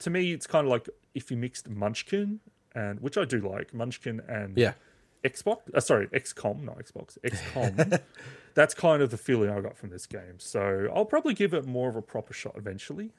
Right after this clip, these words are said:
Speaker 1: um, but it seemed all right, so.
Speaker 2: Yeah, Munchkin being a tabletop game, which I love because it actually kind of intentionally has in the rule book,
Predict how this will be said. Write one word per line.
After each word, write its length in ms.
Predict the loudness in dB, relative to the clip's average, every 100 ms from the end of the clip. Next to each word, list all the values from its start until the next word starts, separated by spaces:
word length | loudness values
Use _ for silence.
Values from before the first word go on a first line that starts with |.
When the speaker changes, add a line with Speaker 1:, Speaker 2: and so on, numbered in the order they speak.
| _ -6
Speaker 1:
um, 360 | -4 -4 -6
but 120 | -8 -10
it 80 |
seemed 240 | -8 -8 -8
all 200 | -12 -16
right, 100 | -16 _ _
so. 160 | -20 -18 -20 _ _ _
Speaker 2:
Yeah, 200 | 4 4 2 4
Munchkin 360 | 4 6 6 6
being 320 | 4 4 0
a 500 | -2 0 0 -2 -4 -6 0
tabletop 480 | 0 2 0 0
game, 480 | 0 0 0 0 -4 -10 -20 _ _
which 180 | 4 8
I 140 | 10 10
love 320 | 10 8 6
because 500 | 4 6 6 4 2
it 120 | 4
actually 560 | 6 6 6 8 8 4
kind 200 | 0 0
of 80 | 2
intentionally 960 | 0 0 -2 0 0 2 2 2 0 -4 -14 -20 _ _ _ 0
has 240 | 4 4
in 80 | 2
the 80 | 2
rule 180 | 2 2
book, 380 | 2 0 -4